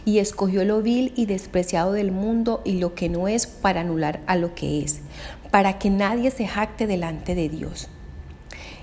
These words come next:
El propósito de Dios entonces es deshacer el pecado de Adán,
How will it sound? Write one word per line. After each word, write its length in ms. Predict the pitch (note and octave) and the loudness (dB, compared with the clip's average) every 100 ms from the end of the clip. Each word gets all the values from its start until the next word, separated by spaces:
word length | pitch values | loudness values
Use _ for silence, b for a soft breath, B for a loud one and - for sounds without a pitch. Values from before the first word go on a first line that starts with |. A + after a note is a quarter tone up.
| B | B
El 120 | A#3+ A#3+ | 2 4
propósito 600 | B3+ B3+ B3+ C4 C#4 D4 | 2 4 4 4 4 4
de 180 | A#3+ | 4
Dios 340 | G#3+ A#3+ B3 C4 | 2 2 0 0
entonces 640 | B3+ B3 A#3 A3+ A3+ A3+ - | -2 0 0 0 -4 -4 0
es 180 | F3+ G#3 | 0 0
deshacer 400 | F#3+ F#3 F3 E3 | -2 -2 -2 -2
el 120 | E3 | -2
pecado 400 | F#3 - D#3 E3 | -6 -6 -4 -4
de 120 | F3+ | -2
Adán, 360 | E3 G3+ E3+ | -2 -2 -4